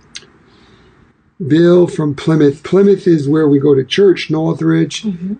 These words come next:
Speaker 1: Bad knees, you don't wanna do squats. You can do wall squats with a fit ball at three quarters of a range of motion or half range of motion.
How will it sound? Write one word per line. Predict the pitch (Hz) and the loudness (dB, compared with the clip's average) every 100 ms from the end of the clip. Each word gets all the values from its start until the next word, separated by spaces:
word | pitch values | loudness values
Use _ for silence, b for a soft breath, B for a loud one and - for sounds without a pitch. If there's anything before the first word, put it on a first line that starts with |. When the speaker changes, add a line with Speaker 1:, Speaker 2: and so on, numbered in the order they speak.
| - | -2
Speaker 1:
Bad | 208 214 160 | 0 2 2
knees, | 170 160 127 | 2 2 2
you | 143 | 0
don't | 131 190 202 | 2 4 4
wanna | 196 190 | 4 4
do | 170 165 | 2 0
squats. | - - 165 156 - | -2 -4 -2 -4 -4
You | 151 | -4
can | 151 147 | -2 -2
do | 147 147 139 B B _ - | 2 4 2 B B _ -2
wall | 160 185 180 | 2 4 2
squats | - - 175 170 170 - b b _ | -2 -2 0 0 -2 -8 b b _
with | 190 160 | -2 0
a | 147 | -2
fit | - 196 180 185 | -2 0 0 0
ball | 170 160 160 151 b _ - | -2 0 0 -2 b _ -6
at | 147 143 | -6 -6
three | - 170 175 | -2 0 0
quarters | - 175 170 170 | -2 0 2 2
of | 151 143 | 0 -2
a | |
range | 147 156 156 139 | -2 0 0 0
of | |
motion | 147 156 143 151 147 | 0 0 -2 -2 -2
or | 139 | -4
half | - 156 175 143 | -4 -2 -2 0
range | 170 165 151 | 0 0 0
of | 151 | -2
motion. | 156 151 - 151 151 | 0 -2 -2 -4 -4